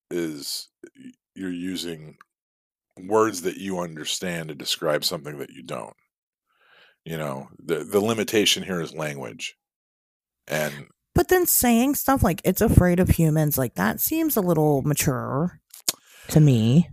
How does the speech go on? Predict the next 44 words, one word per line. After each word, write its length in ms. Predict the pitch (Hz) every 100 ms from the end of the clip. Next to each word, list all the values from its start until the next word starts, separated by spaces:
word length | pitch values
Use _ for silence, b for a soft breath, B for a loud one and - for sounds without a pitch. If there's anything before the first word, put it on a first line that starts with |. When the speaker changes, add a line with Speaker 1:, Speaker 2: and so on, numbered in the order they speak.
| -
Speaker 1:
That 280 | - 220 214
is 220 | 208 165
interesting, 720 | 185 139 131 - - 85 76 -
but 120 | 131
I 100 | 143
think 500 | 139 180 170 - -
that 280 | - 139 120
that 200 | 139 131
might 260 | 127 127 131
have 220 | 135 120 -
been, 560 | 113 113 107 104 95 - _ _ _
you 140 | 120 120
know, 260 | 107 90
why 420 | 87 95 95 92
would 200 | 107 107
you 100 | 95
say 300 | 95 - 90
that? 340 | 98 90 82 85
And 240 | 82 78 -
unless 380 | 101 104 104
it 100 | 110 69
was, 320 | 90 85 82
it 160 | - 82
was 240 | 71 82
really 380 | 87 87 90 90
trying 540 | 85 - 90 87 85 80 -
to, 460 | 85 80 78 71 -
Speaker 2:
Like, 160 | 151 -
that's 240 | 143 131
your 80 | 143
Speaker 1:
um, 60 | 131
Speaker 2:
excuse 480 | - - 135 139
to 100 | -
get 140 | 143 135
it 100 | 117
to 80 | 135
no-, 140 | 120 - -
to, 140 | - - -
for 140 | 165
nobody 260 | 151 139 135
to 60 | 123
ever 180 | 120 127
find 340 | - 98 123
it? 180 | 139 -